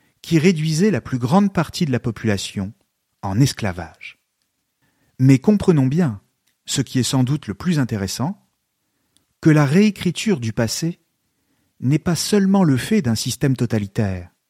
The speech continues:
mais qu'elle peut tout aussi bien être utilisée par n'importe quel régime politique ou n'importe quelle société, à n'importe quelle époque, à partir du moment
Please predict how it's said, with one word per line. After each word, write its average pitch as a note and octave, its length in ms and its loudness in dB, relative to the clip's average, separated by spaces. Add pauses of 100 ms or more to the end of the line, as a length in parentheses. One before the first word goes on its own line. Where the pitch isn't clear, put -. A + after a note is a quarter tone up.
(640)
mais A2+ 220 0
qu'elle C3 240 -2
peut C3 200 -6
tout G#3+ 380 -4
aussi D3 320 -4
bien C3 300 -2
être A#2 240 -4
utilisée G2+ 680 -8 (840)
par A#2+ 160 0
n'importe G3 380 2
quel C#3+ 160 2
régime B2 380 4
politique G#2 680 -6 (560)
ou A#2+ 140 0
n'importe F#3 500 2
quelle C3+ 240 0
société, - 680 -6 (200)
à G2 100 -10
n'importe D#3+ 340 0
quelle A2+ 160 -2
époque, - 480 -8 (920)
à - 140 -8
partir - 460 -4
du B2+ 160 0
moment A#2 460 0